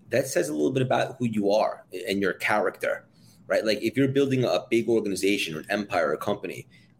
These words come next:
I want people that are gonna be on time. And to be honest with you, like, being on time is still two minutes late, right? You should always be five minutes early, they say. So it is what it is. Like, it's just, it, it's respect. A-, and also it's how you carry yourself.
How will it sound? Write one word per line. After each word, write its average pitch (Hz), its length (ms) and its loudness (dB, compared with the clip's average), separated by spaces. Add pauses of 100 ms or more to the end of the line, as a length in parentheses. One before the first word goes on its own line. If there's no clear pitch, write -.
I 123 100 4
want 160 280 2
people 113 220 0
that 107 100 4
are 101 40 0
gonna 104 220 0
be 104 180 -2
on 98 220 0
time. 107 320 -2
And 104 120 0
to 117 80 -6
be 123 80 -2
honest 151 200 0
with 117 80 0
you, 98 60 4
like, - 140 -4
being 135 200 2
on 127 120 2
time 117 300 0
is 87 100 -2
still 107 220 0
two - 140 -6
minutes 90 260 -2
late, 92 240 2
right? 90 140 2
You 101 60 -2
should - 120 0
always 101 140 4
be 101 100 -4
five 98 240 0
minutes 90 240 -2
early, 90 260 2
they 71 120 -2
say. 73 300 0 (320)
So 113 360 0 (280)
it 131 160 4
is 170 180 0
what 151 100 2
it 110 100 2
is. 170 280 0
Like, 76 260 -6 (540)
it's - 260 -2
just, - 380 -2
it, 131 220 0 (260)
it's - 320 -14
respect. - 760 -2 (220)
A-, 104 160 -4
and 107 120 2
also 123 260 2
it's 95 120 -4
how 120 180 2
you 110 260 2
carry 101 420 2
yourself. 76 600 0